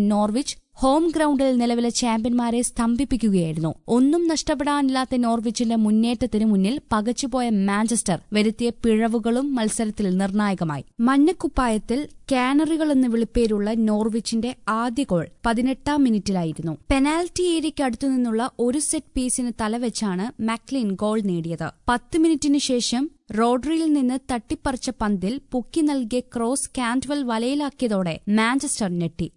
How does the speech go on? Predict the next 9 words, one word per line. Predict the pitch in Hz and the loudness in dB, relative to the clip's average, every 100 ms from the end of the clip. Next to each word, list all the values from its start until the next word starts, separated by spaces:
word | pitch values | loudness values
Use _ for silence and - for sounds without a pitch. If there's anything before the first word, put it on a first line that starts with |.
| - | 0
ആദ്യ | 220 247 311 | 0 0 -4
പകുതിക്ക് | 311 277 254 262 262 | -4 -4 -4 -4 -4
വിസിൽ | 208 220 277 | -4 -4 0
മുഴങ്ങുന്നതിന് | 285 247 240 247 247 226 240 247 339 | 2 2 0 0 -2 0 -2 -2 -4
തൊട്ടുമുൻപ് | - 269 269 349 302 208 170 160 - - | -2 -2 0 2 2 2 0 -4 -10 -4
അഗ്യൂറോയിലൂടെ | 214 190 254 269 277 269 262 262 277 - | -2 0 0 0 0 0 0 0 -2 -2
ഒരു | 240 247 | -2 -2
ഗോൾ | 294 285 269 | 0 0 0
തിരിച്ചടിക്കാൻ | - 262 262 - 277 - 254 | -2 -4 -4 -4 -4 -2 0